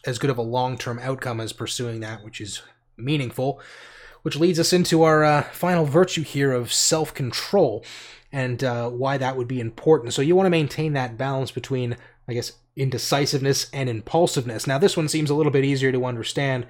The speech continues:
Uh, someone who has, uh, a deficiency of that self-control, they're not gonna be able to decide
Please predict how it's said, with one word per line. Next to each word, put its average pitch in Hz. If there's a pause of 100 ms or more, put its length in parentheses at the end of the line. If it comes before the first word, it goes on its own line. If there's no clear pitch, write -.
(460)
Uh, 123
someone 143
who 131
has, 120
uh, 113 (120)
a 135
deficiency 139
of 120
that 123
self-control, 131
they're 127
not 139
gonna 135
be 131
able 127
to 117
decide 127